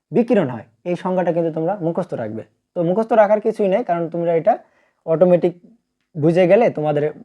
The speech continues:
মুখস্থ হয়ে যাওয়ার কথা। তো এটা সম্পর্কে আমরা আলোচনা করছি। এখন দেখো, ইলেকট্রন শোষণ বা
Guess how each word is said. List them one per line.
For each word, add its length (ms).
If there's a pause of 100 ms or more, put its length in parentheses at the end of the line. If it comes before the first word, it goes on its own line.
(160)
মুখস্থ 300
হয়ে 140
যাওয়ার 140
কথা। 280 (400)
তো 220 (120)
এটা 220
সম্পর্কে 420
আমরা 180
আলোচনা 320
করছি। 300 (100)
এখন 240
দেখো, 240 (480)
ইলেকট্রন 600 (220)
শোষণ 520
বা 300